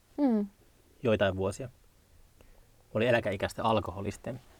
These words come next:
Speaker 2: parantolassa.
Speaker 1: Okei.
Speaker 2: Siitä on jo kyllä aikaa, mutta kuitenkin.
Speaker 1: Joo.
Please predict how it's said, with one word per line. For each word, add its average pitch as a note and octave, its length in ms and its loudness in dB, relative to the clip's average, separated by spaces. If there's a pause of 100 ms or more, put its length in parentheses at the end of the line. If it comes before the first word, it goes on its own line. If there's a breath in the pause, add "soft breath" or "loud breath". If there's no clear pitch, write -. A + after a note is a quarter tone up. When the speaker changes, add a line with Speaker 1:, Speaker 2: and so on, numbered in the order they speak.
(260)
Speaker 2:
parantolassa. G2+ 480 -2 (320)
Speaker 1:
Okei. C#4+ 380 4 (440)
Speaker 2:
Siitä - 180 -4
on G#2 40 2
jo G2+ 180 0
kyllä A#2 180 4
aikaa, G#2+ 260 2
mutta C#3 280 -6 (220)
kuitenkin. D3 400 -4 (440)
Speaker 1:
Joo. G3 280 4